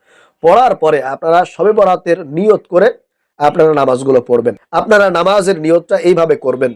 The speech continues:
মনে মনে বলবেন যে, "আমি দুই রাকাত শবে বরাতের নফল নামাজ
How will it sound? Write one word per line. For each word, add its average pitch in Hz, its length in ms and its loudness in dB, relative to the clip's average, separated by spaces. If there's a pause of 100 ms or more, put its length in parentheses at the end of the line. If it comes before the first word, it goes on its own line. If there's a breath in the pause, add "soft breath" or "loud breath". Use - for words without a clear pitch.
মনে 196 220 2
মনে 196 220 0
বলবেন 156 440 -2 (320)
যে, 147 140 2
"আমি 156 320 2
দুই 180 360 0
রাকাত 180 380 -2
শবে 160 200 -2
বরাতের 160 500 0 (420)
নফল 151 460 0
নামাজ 139 500 -4